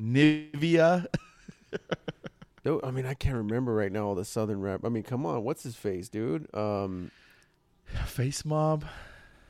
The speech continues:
Speaker 2: Do we do the, what's his name?
Speaker 1: Young Jeezy.
Speaker 2: It got so much ice in my mouth. If I take a
Speaker 1: Oh, Paul
Speaker 2: deep
Speaker 1: Wall?
Speaker 2: breath, Paul Wall. <laughs>
Speaker 1: Paul Wall, dude. Dude, that was like,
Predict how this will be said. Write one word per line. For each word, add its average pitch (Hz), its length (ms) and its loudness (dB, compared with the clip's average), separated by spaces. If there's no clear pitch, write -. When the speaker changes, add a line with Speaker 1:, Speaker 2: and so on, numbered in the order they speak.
Speaker 2:
Do 127 100 -4
we 107 100 -4
do - 240 -10
the, 110 180 0
what's 135 180 -4
his 135 180 -8
name? 123 280 -4
Speaker 1:
Young 123 280 6
Jeezy. 156 680 2
Speaker 2:
It 120 60 -8
got 120 140 2
so - 160 -4
much 131 240 -2
ice 120 220 0
in 120 60 -2
my 113 80 0
mouth. 110 320 0
If - 160 -10
I 123 40 0
take - 280 -6
a - 40 0
Speaker 1:
Oh, - 40 2
Paul 131 280 6
Speaker 2:
deep 123 80 6
Speaker 1:
Wall? 127 260 10
Speaker 2:
breath, 139 120 2
Paul 151 280 6
Wall. 175 400 4
<laughs> - 340 -20
Speaker 1:
Paul 127 280 4
Wall, 127 500 2
dude. 143 540 0
Dude, 120 180 0
that 131 100 4
was 214 200 2
like, 120 440 2